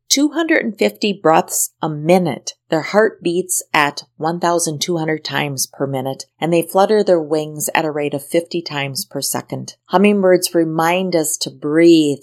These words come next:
to keep going, to trust our bodies, our processes, and to honor them every day.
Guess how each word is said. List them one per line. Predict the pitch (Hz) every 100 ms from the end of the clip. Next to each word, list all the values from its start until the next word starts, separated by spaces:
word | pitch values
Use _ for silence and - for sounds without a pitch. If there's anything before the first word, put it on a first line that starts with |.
| -
to | 156
keep | - 170 -
going, | 175 165 165 156 143
to | 151
trust | - 202 196 -
our | 190
bodies, | 165 165 160 160 139 131 - - _ _
our | 147 151
processes, | - 185 190 - 165 - 139 135 -
and | 180 180
to | 170 -
honor | 170 202 208 190
them | 156 143 - _
every | 175 185 180 165 170 165
day. | 156 151 147 135 -